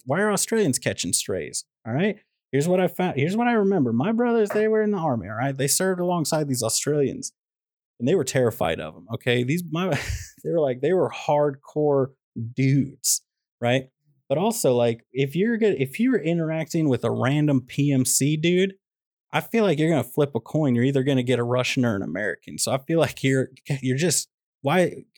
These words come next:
Cody, why is Australia catching strays? That's all I wanna know. Uh, justice for Australia, okay? Cody, this movie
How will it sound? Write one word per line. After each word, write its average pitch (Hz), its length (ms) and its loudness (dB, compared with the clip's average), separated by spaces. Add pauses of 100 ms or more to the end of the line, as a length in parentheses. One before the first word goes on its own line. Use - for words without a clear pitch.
(160)
Cody, 180 180 2
why 180 200 2
is 160 100 0
Australia 135 380 2
catching - 360 -8
strays? - 540 -4
That's 131 200 -4
all 139 160 4
I 127 60 4
wanna 120 260 0
know. 104 280 -4 (120)
Uh, 127 80 -8
justice 190 520 -2
for 156 240 -2
Australia, 104 680 -4
okay? 151 300 -8 (1700)
Cody, 185 180 2
this 190 240 0
movie 175 400 2